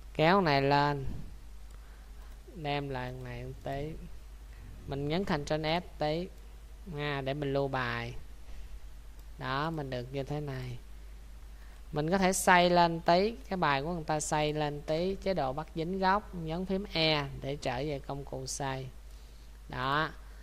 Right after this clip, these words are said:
mình cho nó nhỏ lại một tí. Đó, fill left ít lại một tí. Rồi, tôi được một cái đối tượng như thế này.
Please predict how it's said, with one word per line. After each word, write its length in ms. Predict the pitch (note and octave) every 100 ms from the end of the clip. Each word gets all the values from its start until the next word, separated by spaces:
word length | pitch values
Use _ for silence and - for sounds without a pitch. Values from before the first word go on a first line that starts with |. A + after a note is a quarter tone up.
| - - -
mình 180 | D#3 D#3+
cho 180 | F3
nó 720 | F3 F#3+ G#3 A3 G#3+ G#3+ G#3+ G#3
nhỏ 340 | D3 C3 D#3
lại 260 | F3+ C#3+ C#3
một 80 | D3
tí. 380 | D3 D3+ E3+ F3+ - - - - - D3
Đó, 520 | B2 B2 B2 C3+ C3+ - - - - - - - - -
fill 160 | F3 F3+
left 180 | G3 A3 -
ít 220 | A3 E3+
lại 260 | C#3 C3+
một 120 | C#3+ D3+
tí. 400 | D#3+ D3+ E3 F3+ C#3 E3 F3+ F3 D3+ C#3+ C#3 C#3 D#3 G#3 - - D3+ C3
Rồi, 400 | B2+ A#2+ A#2+ A#2+ - - - - - -
tôi 100 | D3+
được 200 | C#3+ C#3+
một 200 | C#3 -
cái 80 |
đối 160 | F3 F3+
tượng 320 | F3+ B2 C3
như 120 | C#3
thế 160 | C#3+ D#3
này. 340 | D3+ B2 A#2